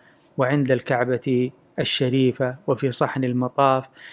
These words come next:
وفي أروقة المسجد الحرام وفي ساحات المسجد الحرام، فإن ذلك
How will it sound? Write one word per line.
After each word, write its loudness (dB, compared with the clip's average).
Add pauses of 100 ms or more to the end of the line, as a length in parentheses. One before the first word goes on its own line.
(160)
وفي 2
أروقة 0
المسجد 0
الحرام -2
وفي -2
ساحات 0
المسجد -2
الحرام، 2 (380)
فإن 2
ذلك 0